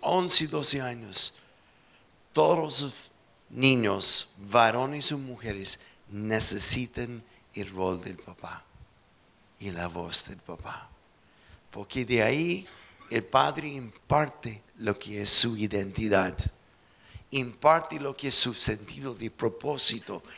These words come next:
y destino en la vida. Me impacta, y el tiempo no me da, pero en, en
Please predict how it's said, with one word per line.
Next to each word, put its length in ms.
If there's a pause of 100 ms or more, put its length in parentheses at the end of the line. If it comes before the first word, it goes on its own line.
(180)
y 120
destino 720
en 100
la 80
vida. 420 (1040)
Me 120
impacta, 880 (380)
y 80
el 100
tiempo 440
no 180
me 140
da, 340
pero 320
en, 440 (200)
en 340